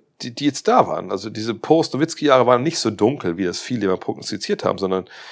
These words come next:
ne, durch die, äh, Reformen da mit N B B L, J B B L, ne, wir, wir investieren in unsere eigene Jugend, da kamen ja diese ganzen Jungs raus, so. Und, und, ähm, ne, deswegen, Franz jetzt,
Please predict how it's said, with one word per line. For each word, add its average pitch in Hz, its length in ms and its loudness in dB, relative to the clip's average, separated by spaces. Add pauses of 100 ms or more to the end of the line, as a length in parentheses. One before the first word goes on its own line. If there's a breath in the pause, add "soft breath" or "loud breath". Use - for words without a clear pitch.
(160 loud breath)
ne, 156 100 2
durch 131 220 4
die, 104 340 2 (460 loud breath)
äh, - 60 -10
Reformen 127 720 4
da 113 200 8
mit 113 140 2
N 123 180 4
B 117 120 6
B 110 100 4
L, 107 100 4
J 131 140 4
B 117 100 4
B 104 80 2
L, 107 420 8
ne, 110 640 2 (580)
wir, 50 180 -14 (460)
wir 117 100 -4
investieren 120 440 2
in 120 40 -2
unsere 113 180 4
eigene 120 180 0
Jugend, 127 440 -2 (480 loud breath)
da 131 380 0
kamen 156 260 4
ja 147 60 10
diese 127 160 2
ganzen 135 320 2
Jungs 139 320 0
raus, - 500 2
so. - 300 -12 (260 loud breath)
Und, 104 240 -2
und, 107 280 -2
ähm, - 320 -8
ne, 139 120 4
deswegen, 123 460 0
Franz 160 280 2
jetzt, - 400 0